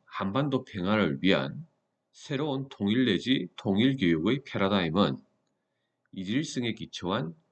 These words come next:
융합이라고 요약될 수 있습니다.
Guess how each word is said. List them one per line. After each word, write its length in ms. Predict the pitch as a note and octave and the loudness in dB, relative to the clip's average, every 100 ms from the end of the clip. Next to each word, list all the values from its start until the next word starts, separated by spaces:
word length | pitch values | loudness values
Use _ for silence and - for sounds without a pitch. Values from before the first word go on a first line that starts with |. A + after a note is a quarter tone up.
| _ _ _ | _ _ _
융합이라고 960 | E2 F2 G#2 B2 G#2 F2 E2+ C3 G#3 - _ _ - | -10 -4 -2 0 0 0 0 0 -2 -6 _ _ -6
요약될 360 | A2+ G2+ - E2 | -4 -4 -4 -6
수 140 | - | -8
있습니다. 500 | - - - - - | -14 -14 -14 -16 -18